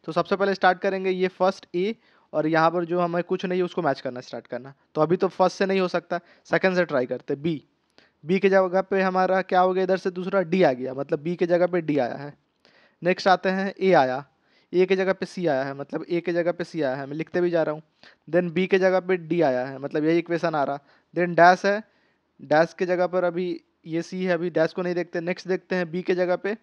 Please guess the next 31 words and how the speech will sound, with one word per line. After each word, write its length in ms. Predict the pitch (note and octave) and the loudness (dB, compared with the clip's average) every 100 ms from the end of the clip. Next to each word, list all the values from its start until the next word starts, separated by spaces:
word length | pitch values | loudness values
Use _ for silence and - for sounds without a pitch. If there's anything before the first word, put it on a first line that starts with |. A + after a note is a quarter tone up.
| _ _ | _ _
ये 80 | D#3+ | -8
डी, 220 | D#3 F#3 | -2 -2
बी 140 | F3+ F3+ | -2 -2
के 120 | F3+ | 0
जगह 160 | F3+ F3 | 0 0
पे 120 | E3+ | -2
डी 180 | E3 F3 | -2 0
आया, 220 | D#3+ D#3+ | 2 0
फिर 180 | D#3 E3 | -4 -2
वही 200 | E3+ E3 | 0 0
आया, 200 | D#3 D#3 - _ _ _ _ | -2 -4 -12 _ _ _ _
फिर 140 | F3 E3+ | -6 2
डैश 260 | E3 E3+ | 4 4
के 100 | - | 2
जगह 180 | F3+ F3+ | -2 -2
पे 100 | E3+ | -2
ई। 140 | F3 E3+ - - | -6 -8 -14 -12
इसका 160 | F3 G#3 | -2 0
मतलब 260 | G#3 G#3 | 0 -2
इससे 260 | G3 - G#3+ - | -6 0 0 0
एक 180 | G#3 G#3 | -4 -4
ट्रेंड 220 | F#3 G3+ | -4 -4
पता 160 | G3 G3+ | -2 -4
चल 180 | G3 F#3+ | -4 -6
रहा 160 | F#3 G3 | -4 -6
है 120 | F#3+ | -6
कि 180 | G3+ F#3+ | -10 -14
जो 180 | E3 F3+ | -6 -4
हमारा 380 | F3+ F3 F3 F#3 | -4 0 0 0
नंबर 340 | E3 D#3+ D#3+ | -2 0 0
है 200 | C#3 C3+ | 0 -8